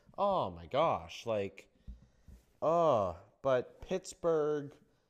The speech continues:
yeah, they've been struggling, um, not living up to my expectations of the team. So, yeah, Pittsburgh is gonna go near the bottom of the wild cards, could become a seller next week,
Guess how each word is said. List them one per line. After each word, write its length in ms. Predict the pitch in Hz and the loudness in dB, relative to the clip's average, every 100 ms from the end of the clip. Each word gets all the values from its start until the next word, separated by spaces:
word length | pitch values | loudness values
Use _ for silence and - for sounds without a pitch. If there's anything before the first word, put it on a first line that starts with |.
| _ - | _ 0
yeah, 220 | 123 113 | 2 4
they've 320 | 113 131 131 | 2 0 -2
been 220 | 143 135 | -6 -6
struggling, 880 | - - 127 110 107 101 95 92 98 _ _ _ _ _ _ _ _ | -8 0 2 2 0 -2 -2 -6 -12 _ _ _ _ _ _ _ _
um, 460 | 117 110 101 98 101 | -2 0 0 -2 -2
not 380 | 117 127 127 117 | 2 4 2 0
living 260 | 120 113 110 | -2 -2 -4
up 220 | 107 - | -6 -8
to 160 | - | -12
my 520 | 98 107 127 131 131 131 | -8 0 2 2 2 0
expectations 1120 | 120 - - 117 107 - 104 98 104 101 98 - | -4 -6 -4 -4 -4 -6 -6 -6 -8 -8 -10 0
of 300 | 139 143 123 | 2 2 -2
the 100 | 120 | -8
team. 560 | - 110 98 95 95 98 _ _ _ _ _ _ _ _ _ _ _ | -8 -8 -8 -8 -10 -12 _ _ _ _ _ _ _ _ _ _ _
So, 720 | - - 107 101 98 98 95 - _ _ _ _ _ - | -12 -2 0 2 2 0 -4 -8 _ _ _ _ _ -4
yeah, 220 | 117 107 - - _ _ _ | 0 0 -2 -12 _ _ _
Pittsburgh 580 | - 151 - - 127 110 | -6 -4 -4 -2 -2 -2
is 120 | 113 | -6
gonna 180 | 101 113 | -6 -6
go 380 | 95 110 104 104 | -2 2 2 2
near 200 | 101 104 | -2 -6
the 80 | 98 | -6
bottom 420 | - 127 127 117 | 4 6 6 4
of 80 | 104 | -4
the 60 | |
wild 400 | 110 110 101 98 | -2 0 0 -4
cards, 340 | - 98 98 - _ _ | -4 -4 -4 -10 _ _
could 240 | - 156 131 | -6 -4 -2
become 360 | 117 - 117 107 | -6 -6 -6 -6
a 40 | |
seller 480 | - - 95 90 85 | -8 -6 -6 -6 -10
next 360 | 82 - - | -14 -18 -20
week, 380 | 82 67 - - | -18 -20 -20 -20